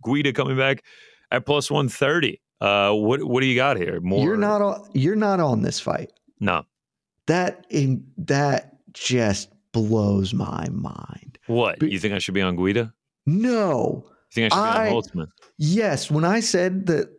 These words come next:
Speaker 2: you know, the Tai Tuivasa line was the weirdest line, uh, the, uh, contender is, I expected Scott Holtzman. Look, Scott Holtzman is thirty-nine years old.
Speaker 1: Yes,
Speaker 2: He
Speaker 1: he's
Speaker 2: is an
Speaker 1: old.
Speaker 2: old man.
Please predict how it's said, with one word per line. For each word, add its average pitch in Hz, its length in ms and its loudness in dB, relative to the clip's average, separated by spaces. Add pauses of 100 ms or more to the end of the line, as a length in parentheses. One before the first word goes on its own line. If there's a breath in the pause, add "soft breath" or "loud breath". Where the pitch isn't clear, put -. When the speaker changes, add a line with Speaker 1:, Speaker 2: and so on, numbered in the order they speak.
Speaker 2:
you 156 160 2
know, 147 220 2
the 135 160 2
Tai 143 280 0
Tuivasa 135 560 0
line 143 300 2
was 139 140 0
the 127 100 0
weirdest 123 480 0
line, 135 500 2
uh, 135 180 2 (160)
the, 135 260 0
uh, 139 300 0
contender 180 640 0
is, 127 400 0 (320 loud breath)
I 247 180 4
expected 202 540 -2
Scott 175 360 0
Holtzman. 143 440 0 (280 loud breath)
Look, 247 220 0
Scott 330 300 0
Holtzman 175 420 0
is 98 140 -2
thirty-nine 139 640 0
years 120 300 0
old. - 280 0
Speaker 1:
Yes, 95 300 -2
Speaker 2:
He 254 140 0
Speaker 1:
he's 220 100 2
Speaker 2:
is 180 120 0
an 92 80 2
Speaker 1:
old. 135 280 0
Speaker 2:
old - 20 -4
man. 117 360 0